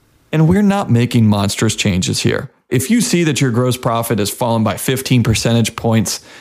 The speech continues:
don't try and make it all up on your parts matrix. Something else is going on there. This is usually for smaller, minute changes. And again, we're gonna do it. We're gonna try it. We're gonna see what happens.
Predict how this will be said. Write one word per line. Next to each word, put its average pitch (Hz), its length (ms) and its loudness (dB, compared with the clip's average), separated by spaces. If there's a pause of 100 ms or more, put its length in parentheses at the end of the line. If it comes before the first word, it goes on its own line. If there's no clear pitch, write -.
(120)
don't 185 180 -2
try 143 220 0
and 127 100 2
make 127 200 0
it - 40 0
all 117 160 0
up 117 140 -2
on 107 80 0
your - 80 -4
parts - 340 -4
matrix. 117 520 -2 (260)
Something 156 560 0
else 123 260 0
is 110 120 0
going 110 340 2
on 101 240 0
there. - 260 -8 (360)
This 151 200 0
is 185 160 2
usually 143 380 2
for 127 140 -2
smaller, 117 500 0
minute 110 480 0
changes. 147 680 0 (380)
And 139 140 0
again, 143 640 0
we're 113 220 0
gonna 110 160 2
do 135 300 0
it. - 180 -6
We're 113 140 0
gonna 110 180 2
try 120 300 0
it. 123 180 -2
We're 113 160 0
gonna 107 160 0
see 120 240 0
what 107 180 0
happens. - 640 -6